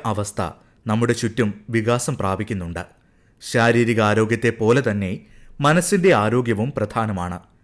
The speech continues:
ജനിക്കുന്നതിന് മുൻപ് തന്നെ ഒരു കുഞ്ഞിനുള്ള അവകാശങ്ങളും തുടങ്ങുന്നു എന്നാണ് പറയപ്പെടുന്നത്. മെച്ചപ്പെട്ട ജീവിതം, ഭക്ഷണം, വിദ്യാഭ്യാസം, കുടുംബാന്തരീക്ഷം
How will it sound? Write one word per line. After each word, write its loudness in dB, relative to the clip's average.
ജനിക്കുന്നതിന് 4
മുൻപ് 2
തന്നെ 0
ഒരു 4
കുഞ്ഞിനുള്ള 2
അവകാശങ്ങളും 0
തുടങ്ങുന്നു -2
എന്നാണ് -2
പറയപ്പെടുന്നത്. -4
മെച്ചപ്പെട്ട 0
ജീവിതം, 0
ഭക്ഷണം, -2
വിദ്യാഭ്യാസം, 2
കുടുംബാന്തരീക്ഷം 2